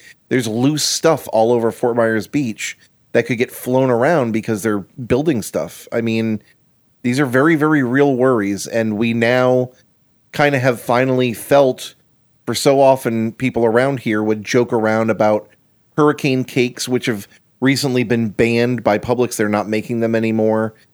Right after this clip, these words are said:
I don't know if you heard about that, but they would make, like, you know, people joke about hurricane parties, and people still do. It's always been kind of in bad taste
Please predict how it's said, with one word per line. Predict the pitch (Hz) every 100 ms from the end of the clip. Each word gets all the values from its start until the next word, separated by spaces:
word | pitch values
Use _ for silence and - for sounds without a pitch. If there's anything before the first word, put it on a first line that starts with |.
| -
I |
don't | 107 113
know |
if | 110
you | 104
heard | 107 110
about | 101 -
that, | 107 107 104
but | 98
they | 104
would | 101
make, | 104 104 -
like, | 104 113
you |
know, | 104 95 - _ _ _ _ -
people | 160 135
joke | 127 139
about | 131 120
hurricane | 110 139 131 135
parties, | 127 135
and | 143
people | 165 185
still | 139 156 139
do. | 131 123 123 120 - _ _ _ _
It's | 151 139
always | 165 165
been | 143 147
kind | 139 135 135
of | 127
in | 120
bad | 110 113 110
taste | - 113 113 - - -